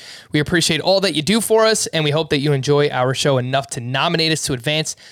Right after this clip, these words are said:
to the final round. To nominate Fantasy Baseball today, go to podcastawards dot com slash app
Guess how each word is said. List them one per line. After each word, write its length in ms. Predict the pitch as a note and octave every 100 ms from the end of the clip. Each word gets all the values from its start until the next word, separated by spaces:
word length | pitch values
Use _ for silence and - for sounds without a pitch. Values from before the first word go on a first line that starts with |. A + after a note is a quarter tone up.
| - -
to 100 | D3
the 80 |
final 400 | C3 - F3 F#3+
round. 320 | C#3+ C#3+ E3 C3
To 80 | B2+
nominate 480 | C3+ E3 D3+ A#2
Fantasy 380 | - D3 C3+ C3
Baseball 340 | B2+ C3 - B2+
today, 300 | - C3+ B2+
go 180 | C#3+
to 180 | E3+ F3
podcastawards 960 | D#3 - E3 E3+ E3+ D#3+ D#3 D3+ D3 -
dot 220 | C#3+ C3+
com 300 | - D3 C#3+
slash 360 | - B2 A#2+ -
app 300 | C#3+ F3+ -